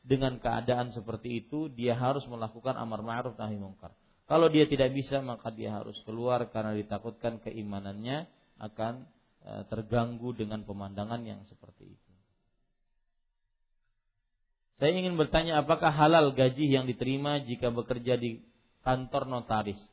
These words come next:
Karena notaris ini sering menangani hutang piutang di bank konvensional, asuransi, kredit motor, dan mobil. Di mana pihak notaris yang membuat perjanjian hutang piutang tersebut untuk pihak-pihak yang disebutkan di atas. Karena tanpa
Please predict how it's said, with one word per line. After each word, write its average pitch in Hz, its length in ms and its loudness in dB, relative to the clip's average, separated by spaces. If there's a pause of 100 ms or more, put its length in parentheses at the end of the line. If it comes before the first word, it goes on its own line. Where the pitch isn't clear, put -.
(400)
Karena 156 300 4
notaris 160 340 2
ini 139 160 -2
sering 143 320 0
menangani 127 400 -2
hutang 120 400 -2
piutang 123 400 -4
di 110 80 -4
bank 110 240 -4
konvensional, 104 960 -8 (320)
asuransi, 117 880 -6
kredit 113 400 -6
motor, 120 640 -4
dan 110 240 -4
mobil. 101 480 -8 (320)
Di 120 80 0
mana 147 320 -2
pihak 147 240 0
notaris 139 480 -2
yang 127 160 -6
membuat 120 320 -2
perjanjian 117 640 -2
hutang 131 400 -4
piutang 113 400 -6
tersebut 117 560 -4 (320)
untuk 123 400 -8
pihak-pihak 127 640 0
yang 120 160 -6
disebutkan 113 480 -6
di 117 80 -2
atas. 107 400 -6
Karena 120 320 -6
tanpa 120 240 -2